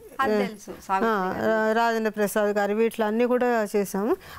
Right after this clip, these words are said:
Speaker 2: అవి ఇంకా ప్రింట్లో ఉన్నాయమ్మా, ఇంకా రా-, బయటికి రాలేదు, నడుస్తోంది
Speaker 1: గొప్ప
Speaker 2: అవన్నీ కూడా.
Speaker 1: కృషి అమ్మా,
Speaker 2: ఆ,
Speaker 1: చాలా గొప్ప
Speaker 2: తర్వాత లత
Speaker 1: కృషి
Speaker 2: గారి
Speaker 1: అయింది.
Speaker 2: సాహిత్యం మీద కూడా, లత గారు కూడా మాకు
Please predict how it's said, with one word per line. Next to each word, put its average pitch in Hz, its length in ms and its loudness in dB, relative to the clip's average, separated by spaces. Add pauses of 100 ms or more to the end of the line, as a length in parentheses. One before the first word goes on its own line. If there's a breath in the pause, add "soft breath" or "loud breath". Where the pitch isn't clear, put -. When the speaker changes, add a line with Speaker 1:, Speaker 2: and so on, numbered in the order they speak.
Speaker 2:
అవి 240 180 2
ఇంకా 269 200 2
ప్రింట్లో 208 520 -2
ఉన్నాయమ్మా, 180 460 -4
ఇంకా 190 300 0
రా-, 185 100 0
బయటికి 190 440 -2
రాలేదు, 180 400 -4
నడుస్తోంది 202 720 0
Speaker 1:
గొప్ప 185 120 0
Speaker 2:
అవన్నీ 185 260 2
కూడా. 220 220 2
Speaker 1:
కృషి - 220 -6
అమ్మా, 185 200 -4
Speaker 2:
ఆ, 185 240 -4
Speaker 1:
చాలా 202 160 2
గొప్ప 190 120 -4
Speaker 2:
తర్వాత 254 180 2
లత 262 220 2
Speaker 1:
కృషి 247 100 0
Speaker 2:
గారి 285 100 2
Speaker 1:
అయింది. 254 180 -2
Speaker 2:
సాహిత్యం 233 420 0
మీద 214 140 2
కూడా, 214 520 2 (400 loud breath)
లత 226 140 0
గారు 240 240 2
కూడా 233 160 0
మాకు 196 640 0